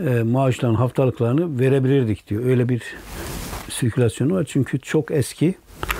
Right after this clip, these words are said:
çok şey vardı. Hatta orası kapandıktan sonra böyle, e, yani on yıl sonra falan bile o Beyaz Saray kitapçıya gelen var.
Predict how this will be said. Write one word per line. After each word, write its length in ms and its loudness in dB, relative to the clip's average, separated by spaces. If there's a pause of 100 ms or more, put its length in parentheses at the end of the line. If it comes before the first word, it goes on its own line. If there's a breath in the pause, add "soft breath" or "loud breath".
(260 loud breath)
çok 220 -2
şey 240 2
vardı. 340 -2 (600 loud breath)
Hatta 260 -2
orası 200 0
kapandıktan 640 0
sonra 320 0
böyle, 360 2 (1200 loud breath)
e, 60 0 (360)
yani 300 2 (140)
on 140 2
yıl 160 4
sonra 260 0
falan 280 2
bile 180 2
o 140 0
Beyaz 200 2
Saray 320 2
kitapçıya 480 0
gelen 380 2
var. 140 -2